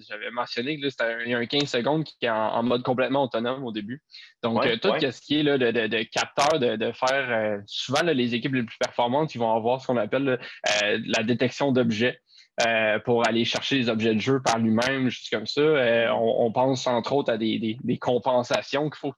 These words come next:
Speaker 1: tu donnes, là, sur ton système mécanique, là, si, euh,
Speaker 2: Ouais.
Speaker 1: euh, s'il est pas parfait ou les engrenages du jeu, des choses comme ça. Donc, euh, moi, la, la majorité des gens, là, qui ont fait l'équipe, là, puis qui, qui ont participé à ces systèmes de contrôle-là,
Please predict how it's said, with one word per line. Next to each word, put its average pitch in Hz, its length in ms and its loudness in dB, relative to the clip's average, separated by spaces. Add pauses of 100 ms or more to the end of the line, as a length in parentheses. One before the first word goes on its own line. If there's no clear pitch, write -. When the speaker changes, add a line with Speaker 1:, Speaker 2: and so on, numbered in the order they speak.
Speaker 1:
tu 123 80 -14
donnes, 143 220 0
là, 143 80 0
sur 131 160 -8
ton 123 160 0
système 131 380 -6
mécanique, 123 500 -2
là, 139 120 4
si, 117 340 0
euh, 113 100 0 (160)
Speaker 2:
Ouais. 95 100 -8 (220)
Speaker 1:
euh, 92 240 0
s'il 117 200 0
est 113 60 4
pas 120 140 -2
parfait 135 480 0
ou 131 60 4
les 117 120 2
engrenages 123 460 0
du 110 200 0
jeu, 123 240 0
des 123 60 0
choses 113 220 -4
comme 110 160 -2
ça. - 140 -4 (360)
Donc, 117 240 0
euh, 110 380 2
moi, 127 180 4 (140)
la, 117 80 2
la 117 80 2
majorité 131 400 0
des 131 160 2
gens, 143 180 0
là, 135 140 2
qui 131 120 0
ont 117 60 0
fait 135 200 -4
l'équipe, 127 380 -2
là, 127 140 0
puis 117 160 -6
qui, 113 300 0
qui - 100 -4
ont 110 160 -2
participé - 540 -4
à 165 40 2
ces - 160 -4
systèmes 139 380 -2
de 131 100 4
contrôle-là, 120 680 2